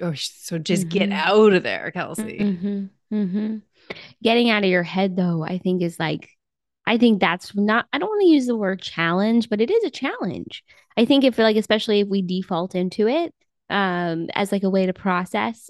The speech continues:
Speaker 2: emotions or thoughts or ideas, um, or if the default is to, to ruminate in that way. And I think beginning to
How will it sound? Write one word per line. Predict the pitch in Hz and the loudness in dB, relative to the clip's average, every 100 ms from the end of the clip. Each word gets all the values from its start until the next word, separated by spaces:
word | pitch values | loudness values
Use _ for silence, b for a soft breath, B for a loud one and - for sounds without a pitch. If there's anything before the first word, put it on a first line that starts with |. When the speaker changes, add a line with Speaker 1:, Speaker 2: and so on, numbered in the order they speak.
| - | -4
Speaker 2:
emotions | 180 170 - 202 208 220 - | 0 0 -2 -4 -4 -6 -8
or | 180 175 170 165 170 - | -8 -4 -2 -2 -2 2
thoughts | 180 185 - - - | 2 2 -4 -12 -6
or | 175 | -4
ideas, | 170 170 175 180 202 233 233 _ b b b | -2 -2 0 2 0 -2 -4 _ b b b
um, | 190 180 175 170 170 - | -8 -6 -6 -6 -8 -6
or | 185 185 | -2 -2
if | - | 0
the | 175 | 0
default | 175 175 - 208 220 226 - | 0 -2 0 2 0 -2 -4
is | 175 175 185 | -4 -4 -8
to, | - 180 165 160 156 - | -4 0 2 2 0 -2
to | 214 | 0
ruminate | 170 165 175 214 220 | 2 4 2 0 -2
in | 247 | -2
that | 247 - | -4 -4
way. | 277 294 | -2 -2
And | 269 | -2
I | 190 | -2
think | - 196 - B B B - | -2 -4 -6 B B B -2
beginning | 226 185 208 233 | 0 2 0 0
to | 240 196 | -2 -4